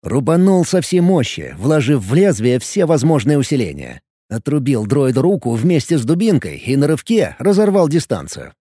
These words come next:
Метнул нож в гладиатора и активировал уже кучу раз проверенное комбо. В Оридже получилось даже лучше, чем в виртуальной тренажёрке. Дроид провёл молниеносную серию, которую я закончил ледяной миной,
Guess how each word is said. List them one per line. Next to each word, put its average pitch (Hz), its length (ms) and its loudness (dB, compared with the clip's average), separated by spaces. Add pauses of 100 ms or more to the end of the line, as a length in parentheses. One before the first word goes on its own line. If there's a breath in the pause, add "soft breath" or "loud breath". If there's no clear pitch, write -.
(500)
Метнул 156 640 2
нож 160 280 2
в 113 80 -4
гладиатора 139 840 0
и 104 120 -4
активировал 185 580 2
уже 180 300 2
кучу 196 400 -2
раз 190 240 2
проверенное 151 560 0
комбо. 71 500 -8 (320)
В 101 180 -8
Оридже 95 380 -6
получилось 123 560 -2
даже 147 300 0
лучше, 147 440 -4
чем 147 240 0
в 107 40 0
виртуальной 127 520 0
тренажёрке. 160 760 -2 (280)
Дроид 120 460 -6
провёл 131 400 -2
молниеносную 151 760 0
серию, 67 560 -10
которую 107 380 -4
я 151 180 -4
закончил 117 540 -4
ледяной 170 440 0
миной, 87 440 -4